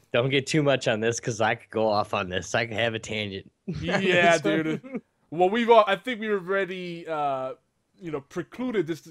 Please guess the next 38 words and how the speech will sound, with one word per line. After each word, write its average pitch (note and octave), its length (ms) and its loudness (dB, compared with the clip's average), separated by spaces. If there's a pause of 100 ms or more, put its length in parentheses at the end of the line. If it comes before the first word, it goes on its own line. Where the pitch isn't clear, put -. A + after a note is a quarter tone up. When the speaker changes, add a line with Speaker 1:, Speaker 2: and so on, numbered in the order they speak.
Speaker 2:
conversation D3+ 640 -6
by C3+ 160 -4
saying D3+ 320 -8
that C3 140 -12
consoles D3 420 -8
are B2 100 -10
hurting, C3+ 360 -10
and B2 120 -12
I B2 60 -10
think C#3+ 260 -14
any C#3 240 -12
other C3 160 -8
big B2+ 300 -16
players C3 360 -12
into B2+ 220 -20
the A#2+ 80 -16
marketplace B2 680 -18
are A#2 80 -20
gonna A2+ 340 -20
have B2+ 400 -18
something G#3 560 -16
else C#3+ 420 -12
waiting B2 360 -20
for G2+ 80 -20
them. G#2 220 -20
But F3+ 120 -10
anyway. A2+ 540 -6 (1300)
Um, D3 800 -2
all G#3 100 0
right, D#3 160 0
so, E3 280 -2
uh, D#3 120 0
last A3+ 260 -2
week A#3+ 180 -8
we G#3 100 -10
talked - 340 -8
about, D#3 420 -6
anyway, D#3 300 -6